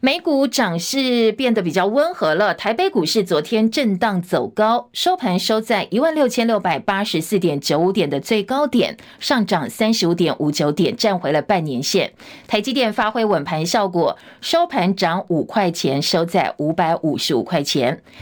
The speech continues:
美元指数反弹，台币兑换美元的汇率昨天以三十二点一九七作收，跟前一个交易日相比，台币汇率呢贬值了五点四分。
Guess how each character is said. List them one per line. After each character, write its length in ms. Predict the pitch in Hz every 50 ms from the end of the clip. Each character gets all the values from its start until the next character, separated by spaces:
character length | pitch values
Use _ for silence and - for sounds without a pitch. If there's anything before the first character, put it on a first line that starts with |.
| - - - - -
美 120 | 247 247
元 120 | 285 359
指 100 | 349 254
数 140 | 233 339 349
反 180 | - 277 220 202
弹， 240 | 202 214 196 214 226
台 120 | 233 214
币 100 | 233 269
兑 160 | 240 277 262
换 380 | 247 247 262 247 247 233 226 214
美 380 | 214 208 202 196 190 185 151
元 200 | 147 151 147 175
的 140 | 180 214 196
汇 260 | 196 - 381 320 240
率 180 | 208 240 220 160
昨 240 | - - 190 165 170
天 200 | 170 226 226 214
以 100 | 165 147
三 240 | - - 277 330 330
十 100 | - 269
二 80 | 247
点 240 | 226 202 170 - -
一 80 | 208 202
九 160 | - 185 135
七 160 | 135 - 190
作 220 | 180 180 208 185
收， 320 | 175 - - 214 214 220 226 - - - - -
跟 200 | - 254 254 262
前 280 | - - - 156 160 180
一 60 | 190
个 100 | 220 208
交 220 | - - 220 226
易 100 | 226 208
日 140 | 196 196 180
相 260 | 175 - 277 302 311
比， 280 | 294 226 165 - - - - - - -
台 140 | - 175 151
币 160 | - 196 180
汇 220 | 175 - 339 277
率 140 | 247 247 220
呢 140 | 190 170 165
贬 320 | - - 196 170 156 120
值 200 | 98 - - 135
了 220 | 147 165 156 - -
五 120 | - 147
点 220 | 165 196 196 - -
四 220 | - - - 143
分。 400 | 120 - 180 180 180 190 202 208